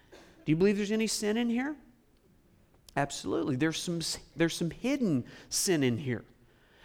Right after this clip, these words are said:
And by the end of the service, our desire is that hidden sin would be confessed and forsaken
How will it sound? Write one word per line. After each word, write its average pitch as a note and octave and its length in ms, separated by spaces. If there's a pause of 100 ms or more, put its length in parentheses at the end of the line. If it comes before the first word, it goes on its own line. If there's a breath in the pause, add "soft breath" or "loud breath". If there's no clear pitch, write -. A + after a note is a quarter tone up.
And E3+ 100
by F#3 140
the G3 180
end A3+ 100
of F#3 100
the E3 60
service, C4 540
our G3+ 180
desire D#3 440
is D#3+ 300
that D3 280 (160)
hidden G3+ 420
sin D#3+ 540 (260 loud breath)
would D#3 220
be D3 100
confessed F#3 880 (240 loud breath)
and B2+ 160
forsaken G#3 800